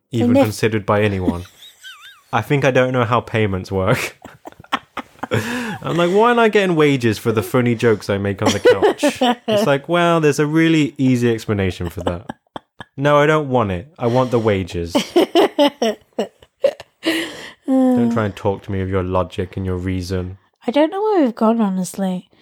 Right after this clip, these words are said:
Speaker 2: I think we should just, just tell
Speaker 1: Oh, we
Speaker 2: me
Speaker 1: should mention we're in a car right now.
Speaker 2: No,
Speaker 1: You're
Speaker 2: what?
Speaker 1: confused about where we're at. We've just
Speaker 2: Where
Speaker 1: reached
Speaker 2: are
Speaker 1: a
Speaker 2: we
Speaker 1: sign that
Speaker 2: driving
Speaker 1: says
Speaker 2: to?
Speaker 1: "Death Pit."
Speaker 2: I don't wanna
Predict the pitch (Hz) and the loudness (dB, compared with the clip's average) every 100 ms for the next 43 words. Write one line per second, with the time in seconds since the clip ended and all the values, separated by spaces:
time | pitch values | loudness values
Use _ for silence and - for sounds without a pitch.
0 | - - - 233 269 285 277 247 240 226 | -20 -18 -4 -2 0 0 0 0 -2 -4
1 | - - 233 - 254 233 233 139 139 131 | -8 -2 -2 0 2 2 2 0 0 0
2 | 117 101 - 107 101 101 107 104 104 107 | 0 0 0 0 0 -2 -4 -4 -4 -10
3 | _ 277 311 _ - 294 440 113 - 110 | _ 0 0 _ -6 2 2 2 2 2
4 | 110 104 107 98 - - - - - 120 | 2 2 2 0 -4 -18 -20 -20 -16 -2
5 | 107 101 98 98 98 - - _ _ _ | 0 2 2 2 0 -6 -18 _ _ _
6 | _ _ _ 117 123 262 277 311 370 392 | _ _ _ -2 0 2 4 6 4 4
7 | - - 381 - 214 - 196 190 190 - | 2 2 2 2 0 2 0 0 -6 -12
8 | _ _ 110 95 - - 120 - - - | _ _ -4 -4 -6 -2 -2 -4 -16 -20
9 | _ _ _ _ _ _ _ _ _ - | _ _ _ _ _ _ _ _ _ -2
10 | 311 403 415 415 508 | 4 4 6 6 6